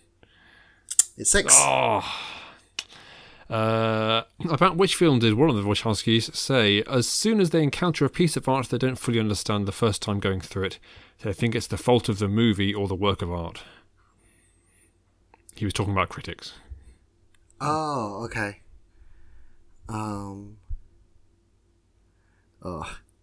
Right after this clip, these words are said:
Speaker 1: I'm gonna guess this is Jupiter Ascending.
Speaker 2: Uh, it's not. It's Cloud Atlas, in fact.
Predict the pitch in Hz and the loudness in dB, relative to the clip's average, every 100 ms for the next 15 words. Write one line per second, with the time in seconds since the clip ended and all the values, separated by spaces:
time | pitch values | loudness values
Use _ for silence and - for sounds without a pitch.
0 | _ - 110 120 101 113 107 113 101 92 | _ -12 -6 -4 -2 -2 -2 -2 -4 0
1 | - 131 131 120 98 98 101 98 - - | 6 8 10 8 4 0 -4 -10 -12 -14
2 | - 101 107 - 131 131 107 - 127 131 | -6 -2 -2 0 2 2 -2 0 0 0
3 | 95 87 92 - - | -2 -6 -8 -12 -16